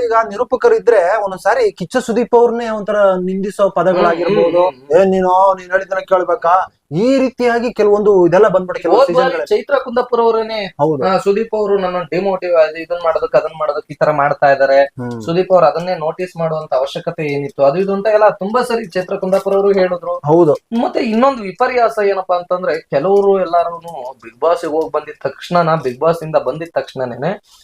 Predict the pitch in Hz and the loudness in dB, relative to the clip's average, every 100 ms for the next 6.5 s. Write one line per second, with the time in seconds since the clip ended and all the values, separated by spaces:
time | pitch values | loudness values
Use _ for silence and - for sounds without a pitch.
0 | _ 104 117 151 202 226 170 143 143 165 | _ -8 0 2 2 0 -2 -4 2 2
1 | 160 160 147 139 131 127 117 110 98 92 | 2 -4 -6 -6 -8 -10 -14 -18 -18 _
2 | _ _ _ _ - - - - 151 185 | _ _ _ _ -14 -14 -14 -10 -2 2
3 | 190 - 151 208 208 202 180 170 127 - | 2 2 0 2 2 2 0 0 0 -4
4 | 156 151 151 147 135 147 - 139 170 170 | -6 -4 -2 -2 -2 -6 -8 -12 -10 -10
5 | 143 131 143 135 - 143 117 120 180 - | -8 -8 -8 -8 -8 -8 -6 0 0 0
6 | 139 - 147 147 120 | -6 -6 -4 -4 -4